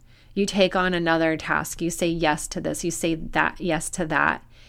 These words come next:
And in turn, you're then saying no to yourself. That's what I mean by distractions. It could be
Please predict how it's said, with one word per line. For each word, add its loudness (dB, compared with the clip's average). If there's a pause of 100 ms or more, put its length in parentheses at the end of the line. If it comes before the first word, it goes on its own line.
(340)
And 4
in 2
turn, 0
you're -2
then 0
saying -4
no -2
to -10
yourself. -4
That's 0
what -2
I 0
mean -2
by -4
distractions. -4
It -14
could -8
be -8